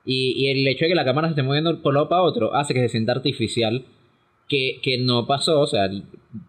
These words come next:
por comparar con otra película que ni siquiera está en esta categoría, no pasa en mil novecientos diecisiete. Yo siento que en esa película ese plano secuencia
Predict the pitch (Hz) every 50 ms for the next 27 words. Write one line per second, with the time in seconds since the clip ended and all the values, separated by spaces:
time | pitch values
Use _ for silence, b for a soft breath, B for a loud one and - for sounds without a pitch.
0 | _ _ - 110 110 117 - 120 113 104 - 107 104 104 104 113 113 135 127 131
1 | 131 127 127 143 127 131 120 117 113 - 131 127 127 127 131 - - 127 113 107
2 | 107 107 110 104 107 104 - 127 123 127 143 135 131 117 127 117 110 113 117 127
3 | 139 B B B B B B 120 123 113 - 135 127 165 165 160 147 131 123 117
4 | 113 - 120 110 117 135 135 113 123 147 143 113 95 - 110 104 123 131 139 127
5 | 110 104 - 139 143 120 113 110 - 143 151 160 156 - - 120 110 - - 120
6 | 123 131 131 135 143 - 127 - - 117 117 120 - - 139 139 -